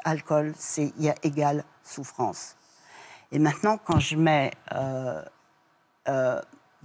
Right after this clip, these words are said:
sobriété, je mets abstinence, je mets liberté. Parce qu'après, après avoir, euh,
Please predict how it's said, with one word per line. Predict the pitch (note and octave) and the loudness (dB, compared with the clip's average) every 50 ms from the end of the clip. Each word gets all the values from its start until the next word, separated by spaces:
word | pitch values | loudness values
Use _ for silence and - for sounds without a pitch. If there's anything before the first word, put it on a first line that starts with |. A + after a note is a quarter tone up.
| - _ _ _ - _ - | -20 _ _ _ -20 _ -6
sobriété, | - - - - - - - - - - G3+ F3 F3+ F3+ F#3 F3+ E3+ - G3 F#3+ F#3+ | -4 -2 -2 -2 -2 -2 -2 -2 0 0 2 2 2 2 2 2 0 2 0 0 0
je | F3+ E3+ | 0 0
mets | D3+ D#3 - - | 0 -2 0 0
abstinence, | F3+ F3 - - - - - D#3+ D3+ D#3 D#3+ E3 F3+ - - - _ - - - - - - | -2 0 0 -2 -4 -2 -2 0 2 4 2 2 0 -4 -10 -12 _ -20 -20 -20 -20 -20 -16
je | - - D3+ | -10 -2 2
mets | D#3 D3+ C#3+ | 4 4 4
liberté. | D3 D#3 D#3 E3 C#3 D3 C#3 C3 - - - - B2 G#2+ - _ _ _ - _ _ _ _ _ _ _ _ _ _ _ _ _ - | 4 4 2 2 2 2 0 0 -2 -6 -10 -14 -14 -14 -14 _ _ _ -20 _ _ _ _ _ _ _ _ _ _ _ _ _ -4
Parce | - D3 C#3+ - | -2 -2 -2 0
qu'après, | - D3+ C#3 - - - - F3+ F#3 G3 G3+ - - _ - _ - - - _ - | -2 -2 -2 -2 -4 -2 0 0 2 2 0 -2 -8 _ -20 _ -20 -20 -16 _ -2
après | D#3+ D3+ - - - F#3+ F3 | -2 -2 -2 -2 0 2 4
avoir, | D#3+ D3 C3+ C#3 D3 C#3+ C#3+ C#3+ C#3 | 4 4 2 2 2 2 2 2 2
euh, | C#3 C3 | 0 0